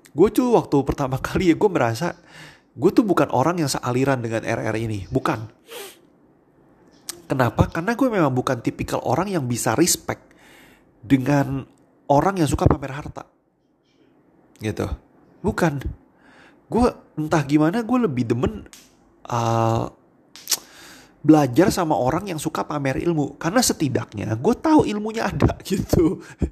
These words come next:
Karena sekarang gini deh, gue pakai logika aja ya. Ini gue pakai logika aja.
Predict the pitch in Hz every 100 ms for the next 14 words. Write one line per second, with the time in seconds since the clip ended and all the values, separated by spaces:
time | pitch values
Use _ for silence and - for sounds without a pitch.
0 | - - 156 214 190 208 143 127 107 -
1 | - - - - 170 - 123 117 107 107
2 | - 120 117 107 - 156 156 156 110 107
3 | 104 - - 104